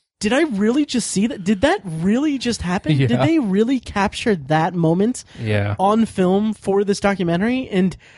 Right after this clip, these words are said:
Speaker 1: uh, like, uh, it's, it, it's just so incredible that this happened and that we're witnesses to this and that
Speaker 2: Mm-hmm.
Speaker 1: this is something that it's not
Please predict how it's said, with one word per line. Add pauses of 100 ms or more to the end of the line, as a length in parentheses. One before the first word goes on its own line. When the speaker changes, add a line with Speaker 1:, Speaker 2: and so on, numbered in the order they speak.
(280)
Speaker 1:
uh,
like, (100)
uh, (140)
it's, (140)
it, (260)
it's
just
so (120)
incredible
that
this
happened
and
that
we're
witnesses
to
this
and
that
Speaker 2:
Mm-hmm. (360)
Speaker 1:
this
is
something
that (240)
it's
not